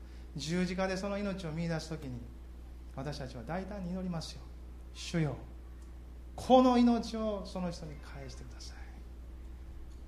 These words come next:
イエス様はそのために十字架で死んでくれたんです。ご自分が死ぬことを通して命を与えてくださった。血を流して、肉体張り裂けて、頭に茨の冠かぶせられて、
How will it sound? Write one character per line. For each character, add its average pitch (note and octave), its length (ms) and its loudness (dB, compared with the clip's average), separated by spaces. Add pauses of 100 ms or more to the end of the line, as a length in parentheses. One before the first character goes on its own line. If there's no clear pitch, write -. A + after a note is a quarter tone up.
イ F3 40 2
エ G3 40 2
ス F#3+ 100 -2
様 E3+ 160 0
は C3 40 -2
そ G3 140 -4
の G#3 100 0
た G#3 140 2
め F#3 100 2
に C3+ 140 -2 (560)
十 B2 200 -6
字 B2 120 -6
架 C3+ 100 -6
で D3 100 -6
死 - 180 -8
ん G3 40 -6
で G#3 80 -8
く G3+ 80 -8
れ E3 60 -8
た - 120 -12
ん - 180 -10
で - 60 -12
す。 - 200 -12 (520)
ご C#3+ 100 0
自 D3+ 140 0
分 G3+ 200 -2
が A3 100 0
死 - 160 0
ぬ B3+ 100 4
こ B3 80 0
と G#3+ 100 0
を F3 220 2
通 - 60 -2
し - 60 -8
て - 100 -10 (640)
命 G3 360 2
を D3 60 -2
与 F3 220 -2
え - 20 -2
て E3+ 80 -6
く E3+ 60 -4
だ D#3+ 100 -2
さ D3+ 120 -6
っ - 20 -8
た。 - 120 -12 (920)
血 - 220 4
を F3 80 8
流 F3 40 6 (220)
し - 100 -6
て、 D3 80 -6
肉 E3+ 220 -4
体 F#3 160 0
張 F3 120 0
り D#3+ 40 0
裂 F3+ 180 -2
け F3 100 -4
て、 - 40 -8 (540)
頭 F#3 340 2
に F3+ 100 2
茨 F#3 280 4
の F#3 100 2
冠 F#3 320 0
か F#3 140 2
ぶ F#3 80 2
せ F#3 100 0
ら F3+ 100 4
れ D#3 60 0
て、 - 80 -6